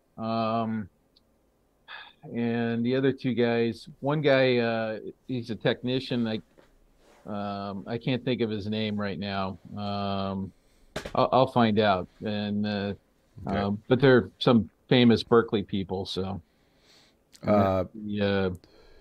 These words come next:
Speaker 1: let's see, that looks like the sixty inch cyclotron there, so.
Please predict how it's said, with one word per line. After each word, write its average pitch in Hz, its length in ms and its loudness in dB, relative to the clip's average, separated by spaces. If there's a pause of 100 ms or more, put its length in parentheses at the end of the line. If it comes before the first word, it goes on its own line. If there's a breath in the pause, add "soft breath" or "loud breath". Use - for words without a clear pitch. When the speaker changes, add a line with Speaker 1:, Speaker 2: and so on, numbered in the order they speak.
(160 soft breath)
Speaker 1:
let's - 200 -8
see, 104 160 0
that 107 160 4
looks 110 220 2
like 101 220 2
the 95 420 -2 (1300)
sixty 123 460 0
inch 98 160 0
cyclotron 101 720 -2
there, 95 260 -6
so. 92 300 -8